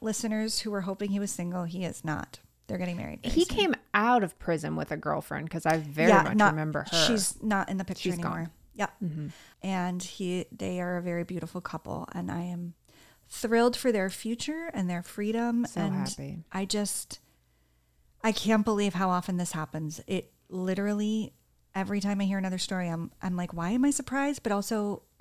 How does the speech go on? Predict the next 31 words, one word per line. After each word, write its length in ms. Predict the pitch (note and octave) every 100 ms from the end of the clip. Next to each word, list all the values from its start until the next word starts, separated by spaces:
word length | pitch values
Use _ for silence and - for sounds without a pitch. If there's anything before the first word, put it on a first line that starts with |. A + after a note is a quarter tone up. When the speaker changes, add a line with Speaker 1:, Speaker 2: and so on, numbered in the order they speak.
| _ -
Speaker 1:
shocked, 520 | - - - - - -
right? 300 | G3 A3 -
It's 180 | - -
like 280 | A3 G3+ - - -
Speaker 2:
Absolutely. 680 | A#3 B3+ - D4+ C#4 D#3+ D#3 - - - - _ -
Speaker 1:
Ugh, 560 | B3+ A#3+ F3 - B3+ B3
it 120 | A#3+
just 960 | - B3+ A#3 A3 - - - - - - - -
keeps 260 | - - -
me 80 | F#3+
up 80 | -
at 100 | -
night. 200 | - - - - - -
Speaker 2:
I 100 | G3
know. 300 | F#3 E3 E3+ -
And 200 | B3+ D#4+
then, 100 | G4
I 80 | E4
mean, 280 | D4+ C#4 - -
because, 520 | G#3+ - - D#4 D#4+ -
uh, 60 | F3+ - -
once 240 | D#3+ F3+
again, 220 | C4+ E4+ F4+
I 80 |
say 160 | D4+ F#4
this 180 | E4+ D4
about 240 | B3+ B3+
the 140 | B3+ C#4
other 160 | D4+
guy, 220 | C#4 B3 A#3+
Chuck, 400 | - D4 -